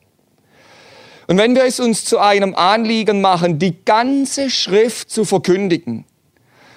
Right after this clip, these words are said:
dann werden wir lernen, auch die einzelnen Fragen immer mehr so zu gewichten und zu betonen, wie es die Schrift selbst tut.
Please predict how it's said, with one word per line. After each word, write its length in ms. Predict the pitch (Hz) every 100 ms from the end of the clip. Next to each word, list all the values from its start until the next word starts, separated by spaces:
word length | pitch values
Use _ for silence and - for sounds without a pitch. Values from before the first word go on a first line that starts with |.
| - - - -
dann 240 | 202 185
werden 340 | 208 254 247
wir 160 | 247 233
lernen, 400 | 196 196 220 208
auch 300 | 190 196 -
die 180 | 190 - -
einzelnen 720 | 190 233 254 - 240 226 208
Fragen 760 | - 151 170 165 180 180 156 - -
immer 400 | 247 262 269 214
mehr 320 | 208 214 214
so 400 | - 214 226 254
zu 260 | - 247
gewichten 680 | 208 190 151 226 226 - 202
und 180 | 190 180
zu 140 | - 143
betonen, 800 | 143 - 143 147 156 160 135 110
wie 180 | 143 139
es 140 | 131
die 80 | 120
Schrift 360 | - 120 -
selbst 340 | - 113 - -
tut. 160 | -